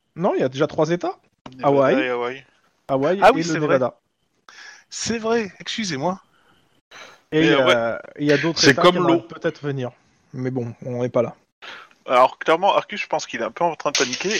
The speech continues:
Speaker 2: et c'est, il, je pense pas qu'il se soit rendu compte qu'à chaque fois qu'il tente de, un truc et qu'on survit, ça nous donne juste plus d'éléments sur sa gueule et sur lui.
Speaker 3: En même temps, on n'était pas censé survivre. On va,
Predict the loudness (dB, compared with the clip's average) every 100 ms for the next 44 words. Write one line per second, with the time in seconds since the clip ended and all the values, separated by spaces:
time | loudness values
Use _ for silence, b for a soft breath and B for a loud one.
0 | -2 -2 -2 -4 -4 -6 -12 -12 -8 -6
1 | -2 -2 -4 -2 2 2 0 -12 -6 -4
2 | -4 -2 -2 -2 -2 -4 -2 -2 -2 -2
3 | -4 -6 -6 -6 -8 -6 -6 -6 -8 -10
4 | -10 -10 -6 -8 -6 -10 -8 -6 -2 -2
5 | -2 -4 -6 -8 -8 -8 -12 _ -10 -8
6 | -6 -10 -14 B B B B B B B
7 | B B B 2 4 4 4 4 2 -6
8 | -4 -2 2 2 0 -8 -8 -4 -4 -4
9 | -4 -4 -4 -4